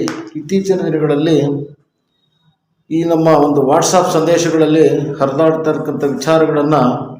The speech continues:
ನಮ್ಮ ಸ್ನೇಹಿತರು ಆಗಿಂದಾಗೆ ಕೆಲವು ತುಣುಕುಗಳನ್ನು ಹಾಕಿ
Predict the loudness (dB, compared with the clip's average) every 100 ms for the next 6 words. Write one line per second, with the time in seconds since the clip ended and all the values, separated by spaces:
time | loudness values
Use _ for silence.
0 | _ _ _ _ _ -8 -4 -2 -2 -2
1 | 0 2 2 4 2 0 0 0 0 -2
2 | -6 -16 _ -6 -2 -2 -2 -6 -4 -2
3 | 0 0 0 -2 -2